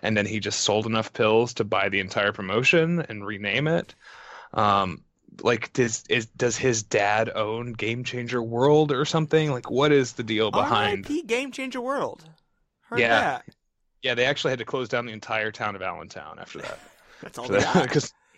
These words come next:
Speaker 1: all they had. Um, yeah, he's sporting a, a red hot buzz cut. Oh my
Speaker 2: Ooh.
Speaker 1: God.
Speaker 2: Ooh. I love it.
Speaker 1: <laughs>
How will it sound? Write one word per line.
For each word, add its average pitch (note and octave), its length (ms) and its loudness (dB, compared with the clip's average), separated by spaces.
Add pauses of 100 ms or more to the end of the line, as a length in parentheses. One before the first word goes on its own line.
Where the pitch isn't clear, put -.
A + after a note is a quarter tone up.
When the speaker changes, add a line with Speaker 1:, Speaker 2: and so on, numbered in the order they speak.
(180)
Speaker 1:
all B2+ 200 4
they B2+ 80 2
had. G2 360 -4 (580)
Um, G2+ 480 0 (280)
yeah, G#2 220 0
he's C#3+ 360 -4 (400)
sporting C#3 280 -2
a, G2 260 -6 (140)
a G#2 80 -12 (140)
red B2+ 340 -2
hot G2+ 380 -2 (200)
buzz - 640 6
cut. - 300 -6
Oh - 400 4
my G#4+ 80 6 (100)
Speaker 2:
Ooh. - 20 6
Speaker 1:
God. D3 280 2 (280)
Speaker 2:
Ooh. D#4+ 600 2 (680)
I D#3+ 60 0
love D#3 180 4 (100)
it. A#2 340 -4 (720)
Speaker 1:
<laughs> B3 80 -2